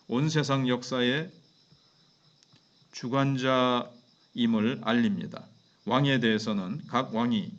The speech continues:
여호와의 눈에 정직한 왕인지 악한 왕인지를 평가합니다. 중대한 역사적 사건이나 왕들의 정치, 군사, 외교, 경제 등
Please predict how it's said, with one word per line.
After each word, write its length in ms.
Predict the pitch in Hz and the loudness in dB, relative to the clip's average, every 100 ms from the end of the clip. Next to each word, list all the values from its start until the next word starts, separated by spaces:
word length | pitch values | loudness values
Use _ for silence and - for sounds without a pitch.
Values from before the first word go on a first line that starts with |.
| - | -4
여호와의 380 | 117 127 127 123 | 0 4 4 4
눈에 380 | 123 123 120 117 | 2 2 2 0
정직한 540 | 120 127 151 - 156 | -4 -4 -4 -2 0
왕인지 640 | 139 135 131 123 143 196 202 - - - | 0 0 0 -2 -2 -4 -8 -18 -20 -8
악한 420 | 139 135 143 156 | -6 -4 0 2
왕인지를 600 | 147 135 135 123 127 143 139 | 2 2 2 0 0 -2 -4
평가합니다. 680 | 139 135 117 90 85 80 - - _ _ - _ | -6 -4 -6 -6 -10 -14 -18 -20 _ _ -20 _
중대한 540 | - 135 143 156 156 147 | -6 0 4 6 6 4
역사적 480 | 135 147 131 127 | 0 -2 -2 -2
사건이나 680 | - 120 - 123 117 127 135 | -4 -6 -2 0 2 0 -2
왕들의 520 | 113 123 123 120 120 | -2 0 0 0 -2
정치, 600 | 117 120 123 - 131 127 - | -2 -4 -2 -4 -4 -4 -6
군사, 460 | 127 131 127 127 | -4 -2 0 -2
외교, 560 | 123 107 113 127 127 127 | 0 0 2 2 0 -2
경제 380 | 120 120 120 117 | -2 0 2 2
등 340 | 117 101 143 | 2 0 -2